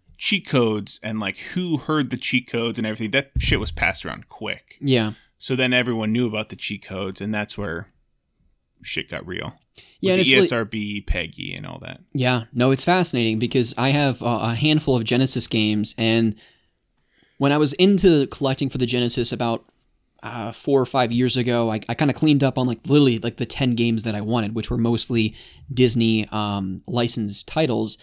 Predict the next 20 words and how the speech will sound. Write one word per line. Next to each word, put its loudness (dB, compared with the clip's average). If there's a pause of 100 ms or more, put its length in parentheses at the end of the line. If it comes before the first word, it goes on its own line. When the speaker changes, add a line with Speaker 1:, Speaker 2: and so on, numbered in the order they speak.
(160)
Speaker 1:
Yeah. -18 (160)
Speaker 2:
I 0
saw 4
G -2
A 2
in -4
the -4
bottom -2
corner, -6
and -2
I 0
didn't 0
really 0
know 4
what 2
it -4
was. -6
I -2
almost 4
thought -2